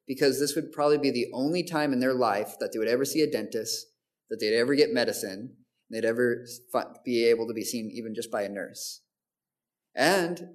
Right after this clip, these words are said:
it was probably one of the few times in their entire life where they might have actually heard the gospel. And it was the same with Jesus. Hearing about his works caused people to come from far away. It didn't matter how far they had to travel, because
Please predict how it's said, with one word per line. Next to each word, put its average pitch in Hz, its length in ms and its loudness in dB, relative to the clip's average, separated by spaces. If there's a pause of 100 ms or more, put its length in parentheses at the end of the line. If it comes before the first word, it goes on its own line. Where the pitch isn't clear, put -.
it 139 100 -18
was 143 120 -8
probably 170 320 4
one 139 260 2
of 143 80 2
the 127 100 4
few 143 320 -4
times 131 380 -2
in 127 60 -8
their 120 80 -4
entire 120 280 0
life 113 300 0
where 123 80 -6
they 107 100 -4
might 110 240 -2
have 123 140 0
actually 107 400 -8
heard 95 180 -6
the 92 100 -8
gospel. - 580 -10 (2000)
And 143 80 4
it 156 40 8
was 160 200 6
the 160 60 4
same 147 260 4
with 139 160 0
Jesus. 123 640 -2 (200)
Hearing 175 320 4
about 156 320 6
his 131 220 0
works 120 480 2
caused 139 440 0
people 147 300 -4
to 135 80 0
come 117 340 -6
from 117 240 -8
far 131 400 2
away. 110 300 2
It - 100 -4
didn't 143 240 0
matter 127 260 2
how 120 160 0
far 120 260 0
they 110 120 -4
had 107 160 -2
to 107 80 -6
travel, 98 480 -6
because 110 280 -4